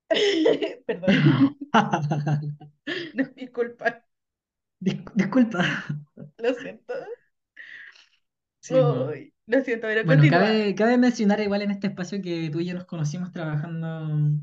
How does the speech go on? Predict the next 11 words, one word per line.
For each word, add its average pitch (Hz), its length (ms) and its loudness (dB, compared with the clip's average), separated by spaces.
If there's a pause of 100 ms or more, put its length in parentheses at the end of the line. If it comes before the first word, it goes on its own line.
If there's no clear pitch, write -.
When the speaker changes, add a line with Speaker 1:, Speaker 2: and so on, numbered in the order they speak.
(200)
Speaker 2:
eh, 131 380 -6
de 139 80 -2
empaque 185 440 -6
en 165 80 -8
el 147 200 2
Jumbo, 170 200 -2
claro, 156 200 -6
y 165 120 -8
ahí 156 540 -6 (1160)
fue 175 120 -2
también 156 640 0